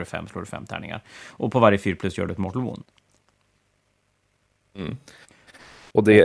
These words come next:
Speaker 2: eh, man kan göra i Caradron så är att man kan sätta dem i en båt. Så du kan sätta killen med taskhelm i en båt.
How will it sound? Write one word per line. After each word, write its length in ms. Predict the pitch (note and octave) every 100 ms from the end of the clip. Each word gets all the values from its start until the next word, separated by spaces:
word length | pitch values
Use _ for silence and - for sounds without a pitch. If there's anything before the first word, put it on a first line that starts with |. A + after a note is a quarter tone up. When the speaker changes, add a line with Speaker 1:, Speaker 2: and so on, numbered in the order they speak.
| G2+
Speaker 2:
eh, 60 | G2
man 120 | G2
kan 120 | F#2+
göra 180 | G2+ F#2+
i 20 |
Caradron 520 | G2+ B2 D3+ - F#2+ F#2+
så 100 | F2+
är 40 |
att 200 | F#2+ -
man 160 | F#2+ F#2+
kan 100 | F#2+
sätta 720 | - G2 _ F#2+ F#2+ F2+ - - - - G#2+ - _ _ _
dem 240 | F2+ F#2+
i 80 | D#2+
en 120 | G#2
båt. 540 | A2 G#2 - _ - - _ _ _ _ _ _ _ -
Så 60 |
du 80 | G2+
kan 120 | A2+
sätta 240 | - - C#3
killen 340 | - A2 G#2+
med 140 | G2
taskhelm 680 | - B2+ - - G#2 G2+ F#2+ F#2
i 200 | F#2+ F2+
en 180 | - E2+
båt. 540 | A#2 B2+ A2+ _ -